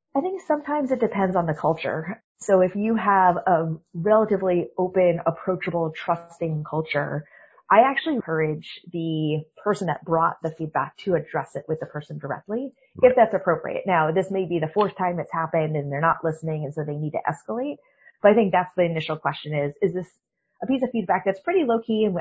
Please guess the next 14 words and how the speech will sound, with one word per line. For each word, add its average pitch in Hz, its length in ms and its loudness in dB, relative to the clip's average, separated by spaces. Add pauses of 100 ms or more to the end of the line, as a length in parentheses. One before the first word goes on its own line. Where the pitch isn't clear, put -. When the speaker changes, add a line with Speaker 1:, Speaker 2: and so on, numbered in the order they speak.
(140)
Speaker 1:
I'd 165 160 2
rather 165 240 2
you 175 160 -4
just 160 180 -6
give 160 100 -4
it 156 80 -6
to 160 60 -6
them 151 160 -2
directly, 165 380 -4
or 196 220 4
is 175 60 2
this 202 120 0
an 214 160 0
escalation 156 600 -4